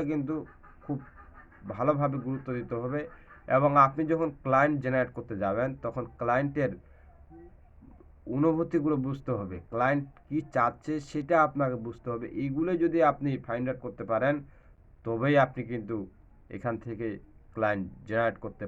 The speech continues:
পারবেন। তো আশা করছি আপনি আপনার অ্যান্সারগুলো পেয়ে গেছেন। যদি আপনার কাছে এই ভিডিওটি একটুও ভালো লেগে থাকে,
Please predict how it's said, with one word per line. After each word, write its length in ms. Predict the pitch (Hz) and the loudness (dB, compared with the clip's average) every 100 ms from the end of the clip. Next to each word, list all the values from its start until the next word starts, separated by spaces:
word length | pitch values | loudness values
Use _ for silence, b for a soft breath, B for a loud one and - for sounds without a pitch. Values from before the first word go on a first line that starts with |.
| 101 | 0
পারবেন। 320 | 104 98 92 80 b b b b b | 0 0 -4 -6 b b b b b
তো 60 | 110 110 110 | -2 -2 0
আশা 160 | 156 147 | -2 0
করছি 280 | 160 143 160 160 - 123 | 0 0 -2 -2 -2 -2
আপনি 220 | 123 135 131 - - - | -2 -4 -4 -8 -10 -6
আপনার 240 | 117 123 120 | -4 0 0
অ্যান্সারগুলো 440 | 120 131 139 139 135 | 0 0 0 -2 -2
পেয়ে 180 | 120 120 | -4 -2
গেছেন। 260 | 123 143 143 127 107 | 0 0 -2 -4 -4
যদি 240 | 131 147 170 165 - - - - 127 | 0 6 6 6 0 -20 -20 0 2
আপনার 240 | 123 175 160 | 4 2 4
কাছে 180 | 160 156 143 | 2 0 -2
এই 80 | 131 101 | -4 -4
ভিডিওটি 360 | 110 143 143 139 143 | -2 0 0 2 0
একটুও 240 | 139 151 127 | 2 -2 2
ভালো 120 | 120 120 | 2 2
লেগে 160 | 117 101 | -2 -6
থাকে, 180 | 123 | -4